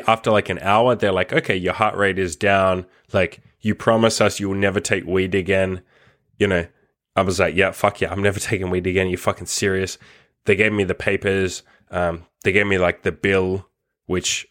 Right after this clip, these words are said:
was paid for by fucking the government. So I guess I should be grateful that I got a fucking free medical bill. Though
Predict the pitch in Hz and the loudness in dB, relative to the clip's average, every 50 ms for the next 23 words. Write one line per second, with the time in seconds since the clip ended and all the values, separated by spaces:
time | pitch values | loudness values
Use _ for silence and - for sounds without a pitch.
0 | _ - 95 - - - 107 98 95 90 - - 95 92 90 90 82 - 92 90 | _ -4 -4 -4 -2 -2 0 0 0 -2 -4 -2 0 0 0 0 0 0 2 2
1 | 87 87 85 - - 95 90 - 95 90 87 95 90 90 92 92 90 90 90 - | 2 0 0 0 -2 -2 -2 -2 -6 -6 -4 -2 0 0 2 0 0 -2 -4 -2
2 | - 101 98 104 95 - - - - 95 95 92 - - 90 90 87 80 92 87 | 0 0 0 0 -2 -4 -8 -6 -2 -2 0 0 0 -2 -2 -2 -2 -2 -2 -2
3 | 85 - - 90 87 87 85 85 85 85 90 - - 92 90 - 90 85 - - | -2 -4 -4 -2 -2 -2 -2 -2 -2 -4 -4 -2 -2 -4 -4 -4 -6 -10 -6 -4
4 | 98 95 92 90 92 90 95 - - 95 82 - 87 87 87 85 98 95 92 | -4 -4 -2 -2 -4 -4 -4 -4 -6 -6 -6 -4 -4 -4 -2 0 0 0 0